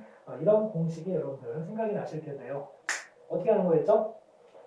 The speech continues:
자, 한 번씩 제곱을, 한 번씩 제곱을 해주라고 그랬습니다. 자, 그럼 X 제곱 하니까 X 제곱, 그 다음에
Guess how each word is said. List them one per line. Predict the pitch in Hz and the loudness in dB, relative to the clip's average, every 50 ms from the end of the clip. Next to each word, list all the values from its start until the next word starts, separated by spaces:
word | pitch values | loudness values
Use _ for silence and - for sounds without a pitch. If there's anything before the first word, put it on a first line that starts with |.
| - - - | -20 -18 -10
자, | - - - - | -8 -8 -8 -8
한 | - - - 254 247 254 254 | -10 -10 -8 -8 -8 -8 -6
번씩 | 240 262 240 233 226 - - 233 233 240 - - | -2 0 0 0 0 -2 -2 -4 -4 -6 -6 -10
제곱을, | - - 160 165 165 190 196 185 170 - 160 147 160 196 214 - 220 | -10 -6 -4 -2 2 2 2 2 2 0 0 4 4 4 4 2 0
한 | 226 233 226 214 | -4 -6 -4 2
번씩 | 214 214 214 208 180 - 220 208 - - | 6 6 6 6 4 2 -4 -6 -8 -8
제곱을 | - 165 165 180 180 180 180 170 | -6 -4 -2 -2 0 0 0 0
해주라고 | - - - 208 208 - | -2 0 2 2 4 4
그랬습니다. | 156 151 - - - - - - - 170 185 - | 2 -2 -4 -8 -8 -4 -2 -2 0 0 -2 -2
자, | - - - | -2 -2 -2
그럼 | 196 196 185 | -2 -4 2
X | - 180 180 - - 233 | 4 4 4 4 0 0
제곱 | 247 233 233 226 208 220 | 2 2 2 4 4 4
하니까 | 214 208 202 - 208 185 156 | 4 4 4 4 4 4 4
X | 156 - - 185 - | 2 0 -2 -6 -8
제곱, | - 147 143 208 - - - - - - | -6 2 4 6 6 6 2 -2 -8 -4
그 | 156 | 0
다음에 | 160 160 160 151 147 | 2 2 4 2 0